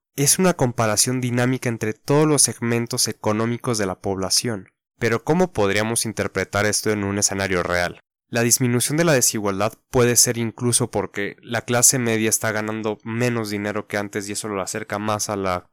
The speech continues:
clase pobre o clase baja y por ende baja la desigualdad. O un caso que sea todo lo contrario, que incremente la desigualdad porque la clase media está empezando a ganar más dinero, entonces se acerca más a la clase más alta, pero se separa de la clase más baja.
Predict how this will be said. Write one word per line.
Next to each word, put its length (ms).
clase 300
pobre 360
o 60
clase 320
baja 400
y 80
por 220
ende 180
baja 240
la 100
desigualdad. 600
O 120
un 100
caso 280
que 120
sea 200
todo 220
lo 140
contrario, 680
que 80
incremente 540
la 80
desigualdad 680
porque 280
la 100
clase 300
media 260
está 140
empezando 420
a 60
ganar 320
más 340
dinero, 440
entonces 360
se 80
acerca 320
más 160
a 60
la 80
clase 260
más 220
alta, 240
pero 160
se 100
separa 420
de 100
la 100
clase 260
más 200
baja. 400